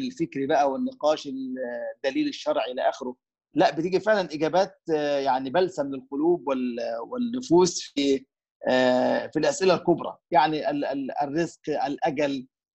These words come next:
آه، بتجد المقاربات فيها بتكون مختلفة تمامًا، وكأن الوحي يتنزل ما زال حيًا يعني، آه، عليهم، عكس النقاش ال-،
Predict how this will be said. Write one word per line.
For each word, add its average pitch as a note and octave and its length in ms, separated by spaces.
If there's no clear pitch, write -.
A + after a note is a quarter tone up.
آه، - 80
بتجد F3 360
المقاربات D#3 640
فيها D#3 360
بتكون C#3 720
مختلفة C#3+ 400
تمامًا، C#3 500
وكأن D#3+ 380
الوحي D#3 300
يتنزل C#3 540
ما B2+ 60
زال D3 180
حيًا C#3 400
يعني، F2 320
آه، G#2+ 420
عليهم، A#2 340
عكس D#3 280
النقاش D3+ 460
ال-، C3 200